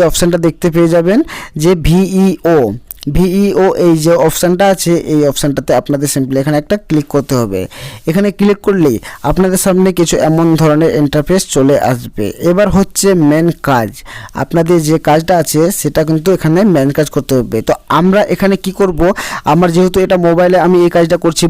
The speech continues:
বলে আমি এখানে উপরের সাইডে Chrome, Chrome ব্রাউজারের যে উপরের সাইডে এখানে থ্রি ডট আছে, এই থ্রি ডটে, এই থ্রি ডটে গিয়ে কিন্তু আমরা এখানে ডেস্কটপ সাইডে করে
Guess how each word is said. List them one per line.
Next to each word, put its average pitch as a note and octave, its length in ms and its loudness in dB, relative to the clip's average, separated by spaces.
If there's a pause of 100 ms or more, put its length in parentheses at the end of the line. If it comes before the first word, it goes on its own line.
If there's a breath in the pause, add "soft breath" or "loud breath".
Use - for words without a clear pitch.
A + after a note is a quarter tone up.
বলে D#3+ 160 4 (120)
আমি E3+ 120 2 (100)
এখানে F#3 240 2 (420 loud breath)
উপরের E3+ 360 0
সাইডে E3+ 340 2 (300)
Chrome, E3 280 2 (220)
Chrome E3+ 240 0
ব্রাউজারের D#3+ 480 2
যে E3+ 40 2 (120)
উপরের E3 260 0
সাইডে E3 400 2
এখানে F3 220 2 (340 loud breath)
থ্রি E3 260 2
ডট E3+ 220 0
আছে, F3 160 0 (400)
এই D3+ 140 0
থ্রি E3 220 2
ডটে, E3+ 260 2 (200)
এই E3+ 60 4 (100)
থ্রি D#3+ 220 0
ডটে E3 200 0 (120)
গিয়ে D#3+ 240 2
কিন্তু E3 200 0 (120)
আমরা D3+ 260 2
এখানে F#3 240 2 (400 loud breath)
ডেস্কটপ G3 380 0 (120)
সাইডে D#3+ 280 2
করে D#3+ 220 2